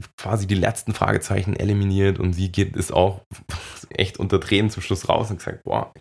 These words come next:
geil, so." Und ja, hier bin ich, Dorit, als Unternehmerin und ich werde rocken und werde einfach jetzt oder st-, bin hier mit der Experience in ein komplett neues Leben gestartet und oh,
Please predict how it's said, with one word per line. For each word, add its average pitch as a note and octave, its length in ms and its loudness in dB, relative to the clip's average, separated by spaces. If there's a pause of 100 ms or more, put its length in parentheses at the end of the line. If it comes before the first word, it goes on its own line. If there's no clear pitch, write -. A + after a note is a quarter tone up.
(160)
geil, G#2+ 360 2 (100)
so." F#2 300 -2 (360)
Und G2+ 200 2
ja, A2+ 440 2
hier A#2+ 220 4
bin A2 160 4
ich, G2 380 0
Dorit, G#2 580 2
als G#2 240 2
Unternehmerin G2+ 640 2 (100)
und F#2+ 120 2
ich E2+ 140 -2
werde G2 200 4
rocken F#2+ 400 -2 (400)
und F#2+ 300 2 (100)
werde G2+ 280 0
einfach F2+ 400 0 (200)
jetzt - 380 -2 (220)
oder F#3+ 120 4
st-, - 400 -2
bin C3 220 6
hier A#2 300 2
mit G#2+ 320 4
der G2 80 4
Experience G2 420 2
in F#2+ 80 4
ein F#2 60 2
komplett F#2 340 2
neues F2+ 260 0
Leben F2+ 200 4
gestartet F2 560 0
und F2 160 4 (760)
oh, A#2+ 180 4